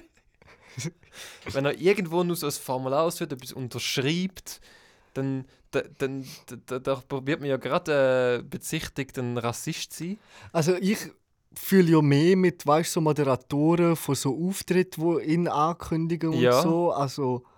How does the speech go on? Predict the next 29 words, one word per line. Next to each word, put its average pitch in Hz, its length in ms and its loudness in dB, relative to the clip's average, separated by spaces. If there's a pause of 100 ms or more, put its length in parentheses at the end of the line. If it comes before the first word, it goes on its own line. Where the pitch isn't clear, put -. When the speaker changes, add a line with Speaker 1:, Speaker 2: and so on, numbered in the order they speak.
(460)
Speaker 1:
Der 139 80 -2
hätte 147 220 -4
also 147 140 -6
den 131 40 -6
Namen 135 240 -6
können 117 220 -8
ändern, 156 340 -10
theoretisch. 127 840 -12
Speaker 2:
Ja, 135 100 4
aber 147 100 2
das 147 100 2
ist 135 60 -2
schon 139 140 2
ein 120 40 0
Legacy. 120 720 0 (140)
Speaker 1:
Der 147 80 2
hat's 151 120 -4
wirklich 147 240 -6
wichtig 160 300 -4
gefunden, 131 400 -4
dass 123 220 -2
er 123 200 2
die 120 440 0 (1120)
relativ 151 500 -2
weirde 151 320 0
Legacy, 139 540 -2
dass 135 160 -6
die 120 120 -8
weiterlebt. 123 640 -10